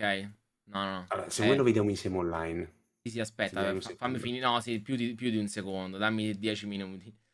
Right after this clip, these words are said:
Speaker 1: <laughs>
Speaker 2: Eh, eh, che schifo. A me non so se ha beccato qualcosa, ma te lo dico, aspetta, eh.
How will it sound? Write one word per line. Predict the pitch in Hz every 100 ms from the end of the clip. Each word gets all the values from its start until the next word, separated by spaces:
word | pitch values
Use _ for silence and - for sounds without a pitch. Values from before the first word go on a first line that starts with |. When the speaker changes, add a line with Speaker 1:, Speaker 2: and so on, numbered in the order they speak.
| _ _ _
Speaker 1:
<laughs> | - - - _ - - - - -
Speaker 2:
Eh, | 95 95 - 95 92 92 90 92 87 - _ _ _ - 151
eh, | 95 95 95 98 92 95 90 82 - _ _ _ _ _ -
che | -
schifo. | - - 87 85 82 85 78 _ _ _ - _ _ _
A | -
me | 294 415
non | -
so | -
se | - 92
ha | 87
beccato | 87 90 - 87
qualcosa, | 85 82 - 82
ma | -
te | -
lo | 92
dico, | 78 -
aspetta, | - - - -
eh. | 175